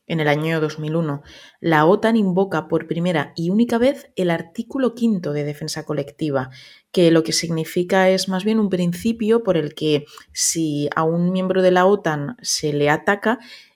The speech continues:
este ataque puede representar un ataque a todas las naciones de la organización, a todos los países aliados de la otan. La lucha contra el terrorismo internacional y la participación militar en Afganistán serán ahora las protagonistas.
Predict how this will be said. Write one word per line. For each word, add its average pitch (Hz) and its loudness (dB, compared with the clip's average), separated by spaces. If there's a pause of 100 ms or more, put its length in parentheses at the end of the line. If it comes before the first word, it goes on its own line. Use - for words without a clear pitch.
este 190 2
ataque 233 2
puede 185 6
representar 175 0
un 170 -4
ataque 180 -2
a 175 -2
todas 202 0
las 185 -4
naciones 180 -6
de 180 -4
la 165 -2
organización, 147 -8
a 139 -8
todos 180 0
los 175 -4
países 165 -8
aliados 156 -2
de 143 -2
la 131 -2
otan. - -8 (540)
La 165 2
lucha 196 2
contra 160 -4
el 143 -6
terrorismo 160 -2
internacional 180 -2
y 175 -2
la 156 -2
participación 156 -8
militar 180 0
en 175 -2
Afganistán 190 -4 (380)
serán 226 2
ahora 175 2
las 165 -2
protagonistas. - -4